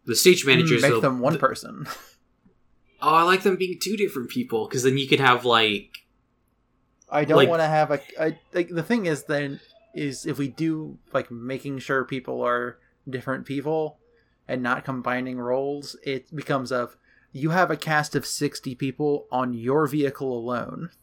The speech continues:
Speaker 1: Yeah. But also, I think, um, in, in this world,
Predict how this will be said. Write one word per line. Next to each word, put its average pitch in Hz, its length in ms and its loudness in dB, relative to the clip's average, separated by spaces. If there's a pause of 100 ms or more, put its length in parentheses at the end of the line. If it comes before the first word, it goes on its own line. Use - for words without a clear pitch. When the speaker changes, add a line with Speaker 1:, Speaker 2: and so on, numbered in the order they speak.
(320)
Speaker 1:
Yeah. 120 480 2 (1000)
But 180 380 4
also, 170 640 4
I 135 160 4
think, 151 400 -2
um, 113 520 0 (720)
in, 151 240 2
in 139 240 0
this 135 300 6
world, 113 640 0